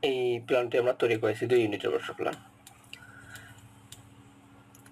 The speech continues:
এবং এই বা-, বাসাটা করতে কত টাকা খরচ পড়বে সে বিষয়টা নিয়েও আমরা আপনাদের সাথে তুলে ধরবো। তাহলে আমরা একটু আলোচনা করি আমার বাসার প্ল্যানটা নিয়ে।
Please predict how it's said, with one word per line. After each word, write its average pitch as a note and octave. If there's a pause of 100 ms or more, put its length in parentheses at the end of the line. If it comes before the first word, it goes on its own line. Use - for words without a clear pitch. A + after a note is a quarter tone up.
(120)
এবং F3
এই F#3+
বা-, F3+
বাসাটা E3
করতে F3+
কত C#3+
টাকা F#3
খরচ B2+
পড়বে A#2+
সে -
বিষয়টা C#3
নিয়েও C3+
আমরা B2+
আপনাদের B2
সাথে A2+
তুলে A2+
ধরবো। A2 (1500)
তাহলে E3+
আমরা D3+
একটু C#3
আলোচনা C#3+
করি A#2+ (120)
আমার C#3
বাসার A#2+
প্ল্যানটা A#2
নিয়ে। A2+